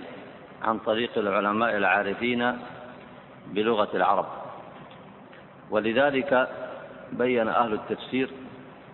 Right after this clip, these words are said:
أن من قواعد التفسير تفسير القرآن بالقرآن، ثم تفسير القرآن بالسنة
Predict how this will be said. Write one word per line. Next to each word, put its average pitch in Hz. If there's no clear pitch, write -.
أن 113
من 135
قواعد 113
التفسير 131
تفسير 113
القرآن 104
بالقرآن، 92
ثم 117
تفسير 123
القرآن 113
بالسنة 104